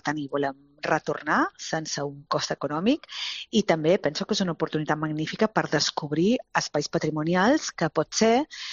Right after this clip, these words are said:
eh, un no sap si li val la pena, eh, comprar l'entrada perquè no, no sap si li interessarà. Llavors, un dia de gratuïtat és sempre una festa de la cultura.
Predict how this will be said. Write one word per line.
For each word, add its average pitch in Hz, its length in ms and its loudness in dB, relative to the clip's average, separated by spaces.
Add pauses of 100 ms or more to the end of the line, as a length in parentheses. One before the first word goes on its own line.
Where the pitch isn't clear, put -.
(200)
eh, 180 260 4
un 208 220 2
no 202 120 2
sap 208 320 2
si 208 680 2
li 165 340 4
val 175 220 8
la 170 100 6
pena, 190 560 4
eh, 156 280 -2
comprar 160 360 0
l'entrada 180 400 2
perquè 151 240 -8
no, 143 420 -12
no 165 120 -10
sap - 260 -8
si 175 160 -2
li 160 220 0
interessarà. 139 580 -4
Llavors, 139 460 -2
un 175 180 -4
dia 160 160 4
de 151 80 4
gratuïtat 156 640 0 (320)
és 160 80 -2
sempre 160 320 0
una 156 220 -2
festa - 340 -2
de 156 60 2
la 135 100 -2
cultura. 139 480 -10